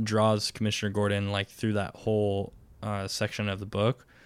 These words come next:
he, like, you could see, like, the worry and how terrified he was, like,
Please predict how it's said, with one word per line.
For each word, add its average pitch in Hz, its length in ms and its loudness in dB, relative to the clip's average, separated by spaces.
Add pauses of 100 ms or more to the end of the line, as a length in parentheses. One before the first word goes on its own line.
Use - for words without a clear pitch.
(360)
he, 120 220 4
like, 107 260 2
you 113 140 0
could 110 220 -4
see, 110 300 -2
like, 104 200 -4
the 110 80 -2
worry 101 640 0
and 95 480 -8 (180)
how 101 260 -4
terrified 98 560 -6
he 107 100 -8
was, 95 360 -8
like, 95 220 -10